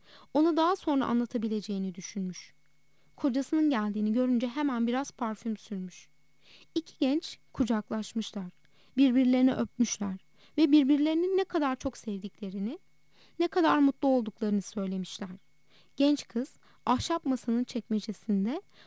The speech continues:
altın zincirin olduğu kutuyu çıkarmış. Genç adam da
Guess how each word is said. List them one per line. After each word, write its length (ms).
altın 400
zincirin 540
olduğu 400
kutuyu 340
çıkarmış. 720
Genç 280
adam 360
da 180